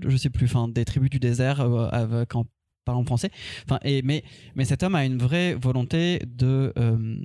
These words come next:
donc Charles, Charles de Foucauld, de, de rencontrer, euh, les gens sur place. Et c-, euh, j'ai beaucoup aimé ce, le début de l'album parce qu'on a l'impression que c'est un peu ce qui va se passer,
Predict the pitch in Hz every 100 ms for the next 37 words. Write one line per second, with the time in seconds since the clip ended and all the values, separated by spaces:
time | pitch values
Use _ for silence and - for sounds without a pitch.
0 | - - - 117 110 113 110 - - 120
1 | 113 120 127 156 143 123 107 71 - -
2 | - - - 117 131 156 - 151 - _
3 | 131 120 120 117 117 113 120 - - -
4 | - - - 135 131 - - - 117 131
5 | 143 156 131 143 208 - 208 208 151 139
6 | 135 160 190 180 165 190 151 127 127 175
7 | 214 170 196 - 135 131 - 208 - -
8 | 156 - 131 147 311